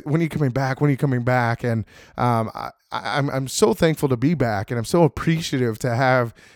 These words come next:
this kind of platform to be able to help people and reach people. And that was the whole purpose when I first started this, was to help people find their purpose and passion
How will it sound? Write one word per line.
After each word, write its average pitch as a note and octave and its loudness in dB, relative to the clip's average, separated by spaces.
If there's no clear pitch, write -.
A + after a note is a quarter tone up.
this D3+ 0
kind E3 2
of B2+ -2
platform C#3+ 0
to C3+ -8
be D3 2
able D3+ 2
to C#3 6
help D3 0
people C3 -2
and B2+ 0
reach F3 -2
people. A#2 -4
And A#2 -2
that D#3 0
was D#3+ -4
the D3 2
whole C#3+ 2
purpose C3 -4
when B2 -4
I A2+ -4
first A#2 -6
started F3 0
this, A2+ -4
was B2+ -6
to C3 -4
help C3 -4
people D#3 -6
find C3 -2
their A#2+ -4
purpose B2+ -4
and A2 -14
passion C3 -4